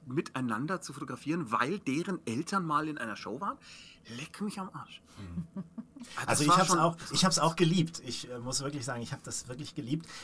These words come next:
Speaker 2: Bleibt's bei der einmaligen Show oder gibt's das
Speaker 1: Ja.
Speaker 2: jetzt wie Wetten, das auch einmal im Jahr, oder?
Speaker 1: Hugo hat gesagt, in dreißig Jahren sehen wir uns wieder.
Speaker 2: In dreißig Jahren, okay. So lange müssen wir warten.
Speaker 1: Ja.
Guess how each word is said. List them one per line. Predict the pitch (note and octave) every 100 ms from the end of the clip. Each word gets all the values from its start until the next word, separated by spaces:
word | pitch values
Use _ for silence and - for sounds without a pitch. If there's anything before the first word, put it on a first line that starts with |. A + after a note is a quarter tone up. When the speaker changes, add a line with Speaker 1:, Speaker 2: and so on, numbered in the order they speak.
| -
Speaker 2:
Bleibt's | - D3+ F3 -
bei | D#3+
der | E3 E3
einmaligen | D3 E3+ E3 E3+ D#3+
Show | - D#3+
oder | D3 D3+
gibt's | D3+ E3
das | D3+ D#3+
Speaker 1:
Ja. |
Speaker 2:
jetzt | D3+
wie | D3 D3
Wetten, | D3+ D#3 C3+
das | B2+ - -
auch | B2 A#2+ -
einmal | C3+ A#2 A#2+ A#2+
im |
Jahr, | A#2 G2+ G2+
oder? | G2 F#2+
Speaker 1:
Hugo | D#3+ F#3+ F3+
hat | D#3 D#3
gesagt, | C#3 C#3+ C#3+
in | C#3+
dreißig | A2 A#2 A#2 G#2+
Jahren | G2 F#2+
sehen | F#2+ F#2
wir |
uns | D#2+ -
wieder. | -
Speaker 2:
In | F#3+
dreißig | E3+ A3+ B3 - D#3
Jahren, | A3+ G#2 - G2+
okay. | B2+ - G#2 F2+ -
So | - D#3
lange | C#3+ B2 A2+
müssen | G#2+ A2
wir | G#2 F#2+
warten. | F#2 F#2 -
Speaker 1:
Ja. | F#2+